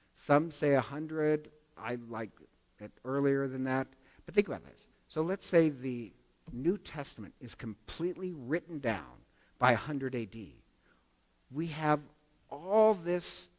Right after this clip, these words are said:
it's called intertestamental. We have, uh, lots of letters and stuff written at the same time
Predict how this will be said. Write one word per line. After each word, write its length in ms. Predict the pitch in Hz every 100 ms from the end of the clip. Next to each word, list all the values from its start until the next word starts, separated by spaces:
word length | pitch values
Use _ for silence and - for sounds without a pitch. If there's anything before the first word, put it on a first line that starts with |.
| _
it's 200 | 117 -
called 240 | - 131 -
intertestamental. 1200 | 175 180 170 - 156 147 - 127 120 139 170 180 175 _ _ _ -
We 160 | 185 208
have, 260 | 196 160
uh, 80 | 139
lots 460 | 127 127 160 - 160
of 180 | 120
letters 340 | 120 170 180 110
and 140 | 90
stuff 300 | - 117 107
written 340 | 120 180 - 101
at 140 | 95
the 80 | 113
same 540 | - - 147 147 156
time 500 | 147 156 170 110 82